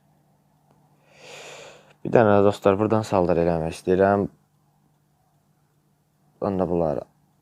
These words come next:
alaq və baxaq görüm, maşın əmrisi leveldir. Savaş maşınası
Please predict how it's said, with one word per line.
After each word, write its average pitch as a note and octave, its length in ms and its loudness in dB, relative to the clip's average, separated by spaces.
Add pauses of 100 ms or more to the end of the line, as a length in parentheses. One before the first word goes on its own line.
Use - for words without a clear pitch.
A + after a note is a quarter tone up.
(600)
alaq G2 540 6
və G2 100 2
baxaq G#2 240 -2
görüm, G2+ 280 0
maşın G2+ 300 -6
əmrisi F#2+ 320 -6
leveldir. F#2+ 640 2
Savaş G2 340 -2
maşınası F#2+ 520 -8